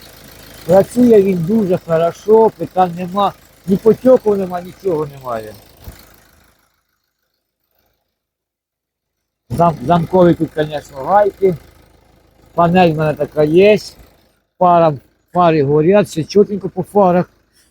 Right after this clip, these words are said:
Подивимось по кріпіжах, по низу, там що до чого.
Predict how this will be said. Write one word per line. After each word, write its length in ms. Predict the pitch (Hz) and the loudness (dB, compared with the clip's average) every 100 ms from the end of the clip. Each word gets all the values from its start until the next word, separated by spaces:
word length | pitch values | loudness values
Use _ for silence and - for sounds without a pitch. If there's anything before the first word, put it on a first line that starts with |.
| _ _ | _ _
Подивимось 480 | 170 165 185 180 - | -4 2 2 2 -4
по 180 | 170 | -6
кріпіжах, 640 | 151 165 - 156 143 202 196 | -4 -4 -4 -4 -2 0 -2
по 200 | - 185 | -4 -6
низу, 400 | 185 180 135 143 | -2 -2 -4 -8
там 200 | 160 147 - | -8 -8 -8
що 120 | 151 | -10
до 160 | 143 135 | -8 -8
чого. 460 | 151 151 139 127 | -6 -6 -6 -10